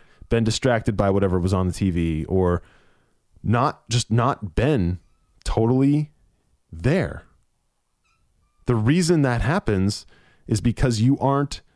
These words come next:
in the zone to be there at that moment. And one of the reasons why you can't just do that on command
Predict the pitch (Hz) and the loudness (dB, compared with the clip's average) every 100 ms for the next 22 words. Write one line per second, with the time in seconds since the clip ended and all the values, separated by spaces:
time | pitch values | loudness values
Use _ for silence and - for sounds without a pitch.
0 | _ _ _ 143 143 147 143 - 107 117 | _ _ _ 0 2 2 0 -2 -2 0
1 | 95 131 143 110 95 95 - - 110 120 | 0 2 2 2 0 -2 -4 -4 0 2
2 | 120 101 92 87 95 95 90 87 92 82 | 2 2 2 0 0 -2 -2 -2 -2 -2
3 | 76 - - - - - 104 101 117 131 | -4 -8 -14 -20 -20 -6 -2 0 2 2
4 | 123 110 135 139 127 127 120 - _ _ | 0 2 2 2 2 0 -2 -12 _ _
5 | - 104 120 139 123 127 - - 139 117 | -2 0 2 2 2 0 0 0 0 0
6 | 117 - 135 127 120 - 107 - 101 92 | -2 0 0 2 2 0 -2 -2 -2 0
7 | 156 120 90 131 | 0 0 0 -2